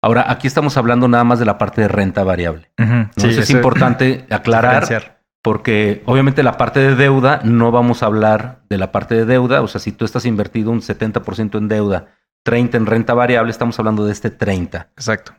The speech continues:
Speaker 1: ¿No? Entonces, cuando hablo de este treinta, pueden ser cien mil pesos.
Speaker 2: Ujú.
Speaker 1: Entonces, voy a hacerlos, o sea, esto pensando en esos, en ese treinta por ciento o cuarenta o cincuenta, lo que cada quien tenga en su portafolio,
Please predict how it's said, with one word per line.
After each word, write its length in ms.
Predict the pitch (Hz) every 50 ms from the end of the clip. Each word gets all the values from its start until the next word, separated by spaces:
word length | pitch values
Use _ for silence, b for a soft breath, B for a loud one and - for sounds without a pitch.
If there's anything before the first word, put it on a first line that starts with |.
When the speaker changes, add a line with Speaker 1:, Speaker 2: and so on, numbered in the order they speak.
| _ _
Speaker 1:
¿No? 100 | - 98
Entonces, 240 | 104 101 - 117 -
cuando 240 | - 123 117 110 123
hablo 120 | 135 139
de 100 | 143 139
este 160 | 135 139 151 135
treinta, 640 | - 127 135 135 131 123 127 131 139 143 - -
pueden 140 | - 117 113
ser 300 | - 120 113 107 101 -
cien 180 | - 107 98
mil 160 | 107 123 110 -
pesos. 400 | 123 123 123 180 196 208 - _
Speaker 2:
Ujú. 160 | 110 107 104
Speaker 1:
Entonces, 300 | 120 127 117 98 117 104 101 101 -
voy 180 | 110 120 127 139
a 40 |
hacerlos, 420 | 135 135 - 131 127 135 127 - - -
o 60 | 107
sea, 200 | - 110 101 101
esto 460 | - - 113 110 - - 120 107 -
pensando 400 | _ 107 98 - 117 107 107 113
en 80 | 110 107
esos, 360 | 101 101 - 101 - - _ _ _ _ _ _ _ _ -
en 100 | 107 110
ese 160 | 110 - 131
treinta 340 | - - 117 120 113 104 -
por 140 | - 98 -
ciento 260 | - 131 127 151 131
o 120 | 104 -
cuarenta 340 | - 107 104 113 131 135 131
o 40 | -
cincuenta, 420 | - 98 98 - 120 120 117 123
lo 120 | 113 101 -
que 100 | 104 90
cada 260 | - 113 113 113 -
quien 140 | - 117 107
tenga 180 | - 117 117
en 80 | 117 107
su 120 | 120 101
portafolio, 680 | - 113 104 - 117 - - 131 123 117 120 135 139